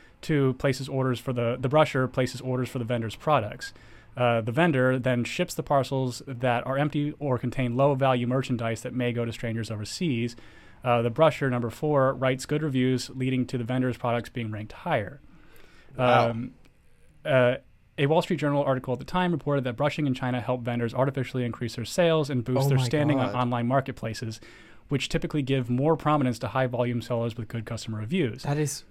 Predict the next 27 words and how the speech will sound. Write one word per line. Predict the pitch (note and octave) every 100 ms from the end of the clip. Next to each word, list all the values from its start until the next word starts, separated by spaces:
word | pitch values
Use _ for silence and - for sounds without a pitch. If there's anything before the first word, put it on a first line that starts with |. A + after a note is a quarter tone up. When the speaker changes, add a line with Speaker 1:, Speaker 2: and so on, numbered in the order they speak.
| -
Speaker 2:
crazy. | - D#3 B3 D3 A2+ - -
Speaker 1:
The | C#3+
Speaker 2:
That's | G#3 -
so | G3+
annoying, | G#3+ F3+
'cause | C#3+
I've | E3+
been | F3 E3
ordering | E3 F#3
a | D3+
lot | C#3 D#3+
of |
stuff | - D#3
from | C#3
Etsy | B2 D#3 - C3+
that | B2
happened | A#2+ C#3+ C#3
to | C#3
be | B2+
from | B2+ A#2
Chinese | - B2+ A#2+ -
shops. | D#3+ D#3+ A#2+ - C3 A#2
Speaker 1:
Mm-hmm. | A#2+ B2 - - C#3
Speaker 2:
Uh, | C#3 B2+ A#2+ A#2+ -
and | C#3+ C#3
I | C3+
ordered | D3 E3+ F3+ D#3